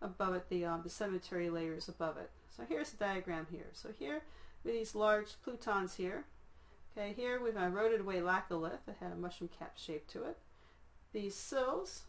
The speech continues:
are these, the parallel to the other rock layers, okay? And then these that cut across the sedimentary layers we call dikes.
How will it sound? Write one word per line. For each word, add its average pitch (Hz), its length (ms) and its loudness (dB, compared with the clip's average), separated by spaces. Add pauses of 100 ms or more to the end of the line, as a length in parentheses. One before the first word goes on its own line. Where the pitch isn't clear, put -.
are 202 100 -2
these, 175 340 -2 (480)
the 190 180 -2 (100)
parallel 233 440 4 (100)
to 208 100 -2
the 190 300 -2
other 196 200 0
rock 180 320 2
layers, 180 500 -2 (420)
okay? 208 280 -8 (460)
And 247 300 0
then 247 260 -2
these 349 420 2 (320)
that 226 240 0
cut 247 140 2
across 294 600 2
the - 40 -10
sedimentary 247 520 -2
layers 214 340 0
we 208 60 -6
call 185 260 -2
dikes. - 520 -8